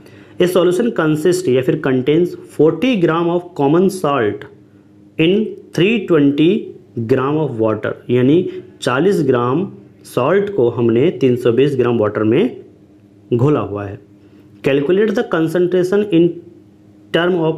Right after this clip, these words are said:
mass by mass percentage of solution। Mass by mass का formula हमारे पास क्या? देखिए, यहाँ पर दिया हुआ है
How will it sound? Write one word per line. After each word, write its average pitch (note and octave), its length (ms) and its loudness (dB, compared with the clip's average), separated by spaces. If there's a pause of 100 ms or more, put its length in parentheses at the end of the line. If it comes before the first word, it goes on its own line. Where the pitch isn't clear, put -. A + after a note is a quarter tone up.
(180)
mass C#3 280 -2
by B2+ 140 0
mass A#2+ 300 -2
percentage A2+ 360 -2
of A2+ 80 0 (100)
solution। G#2+ 400 0
Mass C#3 200 -2
by D#3 160 0
mass D3+ 180 -2
का - 160 -8
formula D3+ 300 0
हमारे D3 160 0
पास D3 220 -4
क्या? G#2+ 100 -4
देखिए, B2+ 280 2
यहाँ C#3 180 0
पर C#3 160 -2
दिया B2+ 200 2
हुआ A2+ 180 0
है F3 120 -4